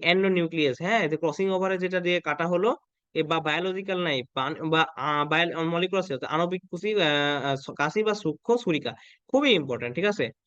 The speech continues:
এটা খুবই ইম্পর্টেন্ট, এই তিন, এই কয়েকটা পড়লেই হবে, সমস্যা নেই, ঠিক আছে? আচ্ছা, আহ, দেখো ব্যাকটেরিয়ার বাইরের ডিএনএ,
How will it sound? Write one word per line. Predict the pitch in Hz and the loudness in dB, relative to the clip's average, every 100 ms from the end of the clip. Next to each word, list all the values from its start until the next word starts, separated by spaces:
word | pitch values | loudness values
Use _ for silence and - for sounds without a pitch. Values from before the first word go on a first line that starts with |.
| _ _ 185 | _ _ 0
এটা | 202 | 2
খুবই | 262 254 | 4 4
ইম্পর্টেন্ট, | 160 123 113 113 _ _ | 2 -2 -8 -10 _ _
এই | 220 233 233 | 2 2 2
তিন, | 240 240 208 | 0 2 4
এই | 214 | 4
কয়েকটা | 220 220 220 | 2 0 -2
পড়লেই | 208 185 240 - _ | 0 2 0 -2 _
হবে, | 117 - | -10 -8
সমস্যা | - 170 180 | -6 -8 -6
নেই, | - - | -8 -2
ঠিক | 139 117 | 0 0
আছে? | - | -2
আচ্ছা, | - - - - _ _ _ _ _ | -6 -8 -10 -10 _ _ _ _ _
আহ, | 208 143 | 0 4
দেখো | 139 143 185 175 156 311 - _ _ _ _ _ _ - _ _ 151 | 4 6 8 10 8 6 0 _ _ _ _ _ _ -20 _ _ 2
ব্যাকটেরিয়ার | 170 170 175 208 214 208 | 4 4 6 8 8 6
বাইরের | 185 160 170 190 | 6 6 6 4
ডিএনএ, | 180 180 185 | 4 6 4